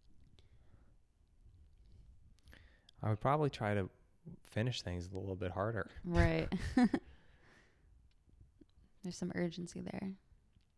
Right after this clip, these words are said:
Speaker 1: But I, I, I already struggle with wondering, like, what's the point of what I'm doing? Uh,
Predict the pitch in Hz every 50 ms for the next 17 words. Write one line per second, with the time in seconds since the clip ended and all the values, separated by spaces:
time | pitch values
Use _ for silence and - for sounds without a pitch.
0 | _ _ _ _ _ _ - 120 123 123 120 - - 113 113 113 - - 117 120
1 | 127 123 117 113 110 104 92 92 92 - - - 90 90 87 92 87 87 90 87
2 | 85 - - - - - - - - - - _ _ _ _ _ _ _ - -
3 | 107 98 92 92 92 92 90 87 87 101 95 92 - - 92 - - 95 92 95
4 | 98 98 92 90 98 98 98 92 90 87 87 85 92 90 90 95 101 101 - -
5 | - _ - - - - - - - - - - - _ - - _ _ - -
6 | - - - - - - _ - _ _ _ - - - - - - - 90 87
7 | 82 82